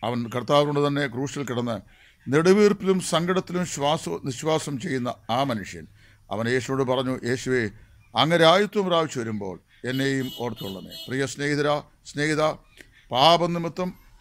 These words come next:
നിത്യമായ ശിക്ഷാവിധിയുടെ വക്കിലെത്തി നിത്യ നരകത്തിലേക്ക് നിബന്ധിക്കേണ്ട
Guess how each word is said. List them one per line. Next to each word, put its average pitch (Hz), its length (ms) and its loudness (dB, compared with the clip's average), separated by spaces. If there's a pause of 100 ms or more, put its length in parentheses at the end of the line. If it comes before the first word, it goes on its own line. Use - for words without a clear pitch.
നിത്യമായ 180 560 2
ശിക്ഷാവിധിയുടെ 180 640 0
വക്കിലെത്തി 160 520 -6 (460)
നിത്യ 147 340 -2
നരകത്തിലേക്ക് 180 640 -2
നിബന്ധിക്കേണ്ട 151 480 -4